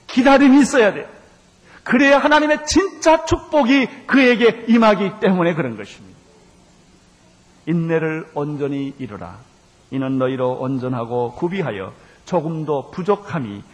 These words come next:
없게 하려 함이니라." 아멘. 아멘. 고린도전서 십삼 장 사 절을 아십니까? "사랑은" 뭐예요? "오래 참고." 사랑은 달콤하고 이렇게 시작하지 않아요.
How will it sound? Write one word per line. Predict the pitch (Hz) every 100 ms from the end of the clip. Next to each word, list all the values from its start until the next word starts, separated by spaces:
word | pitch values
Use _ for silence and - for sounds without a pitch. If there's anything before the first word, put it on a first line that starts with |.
| -
없게 | 180 180 - 180
하려 | 156 156 151 - -
함이니라." | 165 156 139 110 92 104 - _ _ _
아멘. | 120 131 156 180 151 120 107 120 _ -
아멘. | 110 98 107 135 - _ _ _ _ - - _ _ _ _ -
고린도전서 | 143 156 165 160 160 165
십삼 | 160 - 165 160
장 | 165
사 | 156 165
절을 | 165 165
아십니까? | 175 160 175 156 - 202 - -
"사랑은" | - 175 165 165 190 254 - - _ _ _ _ _ _ _ _ _ _
뭐예요? | 147 151 170 - - - - _ _ _ _ _ _ -
"오래 | 123 143 156 170
참고." | - 156 -
사랑은 | 120 - 170 165 160 147
달콤하고 | - 170 170 - 208 185 156
이렇게 | 151
시작하지 | 156 147 139 135
않아요. | 113 110